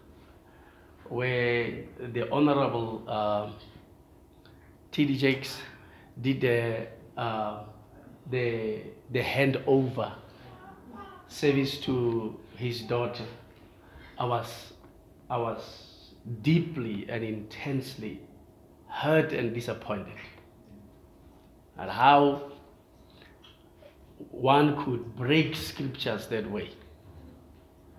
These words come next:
You know, I don't have a problem if he would give his daughter the ministry,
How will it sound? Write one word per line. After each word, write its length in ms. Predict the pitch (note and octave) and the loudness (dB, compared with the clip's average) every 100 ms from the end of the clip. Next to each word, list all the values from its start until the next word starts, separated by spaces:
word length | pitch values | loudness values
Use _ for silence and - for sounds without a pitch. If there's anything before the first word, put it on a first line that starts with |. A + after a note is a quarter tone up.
| - - - - | -20 -16 -16 -2
You 60 | G#3 | 4
know, 80 | B3+ | 8
I 160 | G#3+ | 10
don't 140 | A3+ G#3+ | 10 8
have 120 | F3 | 6
a 60 | |
problem 340 | E3+ E3+ F3 E3 | 4 4 4 4
if 100 | C#3+ | 2
he 60 | C#3 | 2
would 200 | B2 A#2+ | 0 2
give 200 | D#3 D3 | 2 2
his 220 | C#3 C3+ | 0 0
daughter 520 | C3 C3 C3 A#2+ G#2+ - | 0 -2 0 -4 -4 -6
the 80 | A2 | -4
ministry, 640 | B2 B2 A2+ - - A#2 | 0 2 0 -4 -10 -12